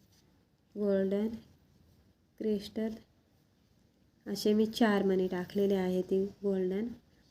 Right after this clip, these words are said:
एक, दोन, तीन, चार. चार मणी टाकायचे आहेत आणि त्याच्यामध्ये एक एक क्रिस्टल मणी ववायचा आहे काळ्या साईजचा.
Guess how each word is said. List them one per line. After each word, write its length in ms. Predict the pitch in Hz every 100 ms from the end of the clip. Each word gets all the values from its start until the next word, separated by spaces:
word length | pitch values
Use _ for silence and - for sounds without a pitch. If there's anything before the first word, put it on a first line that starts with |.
| _ _ _
एक, 320 | 190 196 196
दोन, 320 | 196 196 196
तीन, 340 | 196 202 196 202
चार. 420 | 196 - 190 170 - _ _ _ _ _ _ _
चार 180 | - 190
मणी 260 | 185 185 180
टाकायचे 480 | 175 175 190 185 196
आहेत 280 | 185 185
आणि 220 | 185 185 180
त्याच्यामध्ये 580 | 185 185 185 185 180 185
एक 180 | 185 208
एक 200 | 226 -
क्रिस्टल 400 | 202 190 - 185
मणी 240 | 180 175
ववायचा 440 | 175 170 165 165
आहे 200 | 170 170
काळ्या 340 | 170 185 170 165
साईजचा. 480 | 165 185 180 -